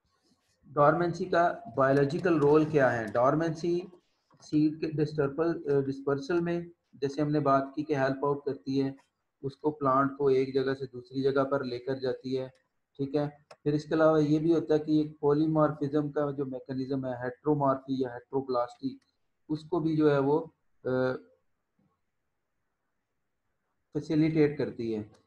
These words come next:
जिसमें plant जो है, plant seed अपने आप को disperse करते हैं एक जगह से दूसरी जगह,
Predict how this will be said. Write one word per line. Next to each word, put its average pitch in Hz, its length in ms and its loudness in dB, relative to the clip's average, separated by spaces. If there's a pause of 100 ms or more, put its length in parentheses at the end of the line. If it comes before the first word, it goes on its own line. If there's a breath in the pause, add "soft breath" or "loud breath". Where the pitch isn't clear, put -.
(200)
जिसमें 147 320 -2
plant 139 380 2
जो 147 160 0
है, 139 180 0 (340)
plant 147 320 2
seed 139 260 -2
अपने 143 220 0
आप 131 240 0
को 147 80 -4
disperse 135 540 -2
करते 160 300 -2
हैं 165 160 -2 (420)
एक 143 80 -2
जगह 143 300 -4
से 151 140 -4
दूसरी 131 360 -4
जगह, 160 360 0